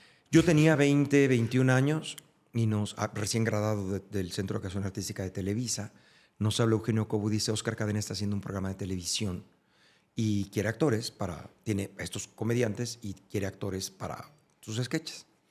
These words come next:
Entonces prepárense unos sketches para presentárselos tal día en tal foro". Yo me fui a la oficina de Jorge Ortiz de Pinedo, no es cierto, perdón, de Oscar Cadena, y le dije, "Oscar", antes de eso, me fui a la oficina de Oscar y le, y dije a la secretaria,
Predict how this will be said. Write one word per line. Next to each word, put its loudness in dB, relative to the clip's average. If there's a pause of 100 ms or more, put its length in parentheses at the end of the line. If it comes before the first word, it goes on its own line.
(340)
Entonces -2
prepárense 2
unos 0
sketches -4
para -6
presentárselos -4
tal 0
día -2
en -10
tal -10
foro". -18 (720)
Yo 8
me 8
fui 6
a 12
la 10
oficina 2
de 4
Jorge 0
Ortiz 0
de 0
Pinedo, 2 (560)
no 0
es -4
cierto, -6
perdón, -6
de 2
Oscar 0
Cadena, 0 (1080)
y 2
le 6
dije, 2
"Oscar", 2 (1400)
antes 0
de -8
eso, -6 (100)
me 0
fui 4
a 8
la 6
oficina 2
de 6
Oscar 0
y 0
le, 0
y -2
dije 0
a 2
la -2
secretaria, -4